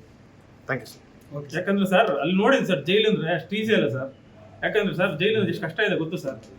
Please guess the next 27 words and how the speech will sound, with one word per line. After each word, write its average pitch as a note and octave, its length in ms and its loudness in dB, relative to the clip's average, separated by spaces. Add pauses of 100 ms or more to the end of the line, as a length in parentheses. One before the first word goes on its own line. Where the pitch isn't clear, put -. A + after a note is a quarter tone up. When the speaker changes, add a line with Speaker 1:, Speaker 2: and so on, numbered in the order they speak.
(200)
Speaker 3:
ನಾನು F3 240 0
ಕಣ್ಣಾರೆ A3+ 400 2
ನೋಡಿದ್ದೀನಿ F3+ 280 0
ಸರ್. - 240 -6 (1080)
ಇನ್ನೊಂದು G#3 220 2
ಸತ್ಯ G#3 200 2
ಹೇಳ್ಬಾ F#3+ 220 4
ಸರ್, D#3+ 280 -4 (380)
ನನ್, E3 120 -2
ಆ, C#3 600 -4
ಕ್ವಾರಂಟೈನ್ A3 680 0
ಸೆನ್ನಲ್ಲಿ, G3 520 2
ಆ, D#3 100 -2 (460)
ದರ್ಶನ್ D#3+ 260 -4
ಸರ್ G3+ 180 -2 (100)
ಒಂದಲ್ಲಿ E3 540 2
ಇದ್ರು, B2 200 -6
ನಾನು E3+ 220 -8
ತ್ರೀಯಲ್ಲಿದ್ದೆ. E3 560 -4 (480)
ಅವ್ರಿಗೂ G#3+ 320 2
ಪಾಪ G3+ 220 0
ಏನು G3+ 340 2
ಎಷ್ಟು - 240 -2
ನರಕ D#3+ 300 0
ಇದೆ F3 100 -2
ಅಂದ್ರೆ C#3 160 -4
ಸರ್, E3 220 -8